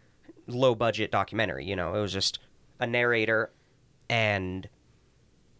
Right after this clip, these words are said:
wartime footage. It was fantastic. Um, you'll find it if you just search for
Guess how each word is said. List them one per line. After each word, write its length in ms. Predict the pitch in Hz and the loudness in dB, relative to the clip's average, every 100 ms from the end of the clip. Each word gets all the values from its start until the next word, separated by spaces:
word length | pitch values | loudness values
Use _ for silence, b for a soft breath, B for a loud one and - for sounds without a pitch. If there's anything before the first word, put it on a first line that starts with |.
| _ - | _ -16
wartime 640 | 123 113 110 120 113 113 101 | -12 -6 0 0 0 -2 -4
footage. 440 | 101 - - - _ | -6 -6 -8 -12 _
It 40 | |
was 120 | 135 - | -10 -2
fantastic. 760 | 143 123 120 101 - - - - b b b _ | -2 0 0 0 -4 -8 -14 -20 b b b _
Um, 340 | - 107 98 101 | -2 0 0 2
you'll 100 | 131 | 0
find 220 | 156 147 | 2 0
it 40 | 117 | 0
if 140 | - | -4
you 80 | 110 | -6
just 160 | 101 - - - - - _ - | -6 -10 -16 -20 -20 -20 _ -18
search 300 | - - 113 | -8 -2 -2
for 240 | - 107 | -2 -4